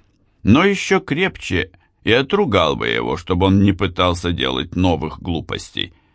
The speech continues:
Но мужчина не получил этой секунды. Синий гольф оказался как раз там,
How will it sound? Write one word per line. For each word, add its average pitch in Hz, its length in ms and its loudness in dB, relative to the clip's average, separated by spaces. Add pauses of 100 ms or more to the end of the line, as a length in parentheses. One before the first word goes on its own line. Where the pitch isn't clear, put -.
(880)
Но 135 200 4
мужчина 156 600 2
не 143 140 4
получил 135 840 0 (380)
этой 82 340 0
секунды. 50 720 -12 (840)
Синий 101 540 4
гольф 107 580 0 (300)
оказался 127 640 0
как 101 200 -2
раз 104 260 2
там, 78 440 -2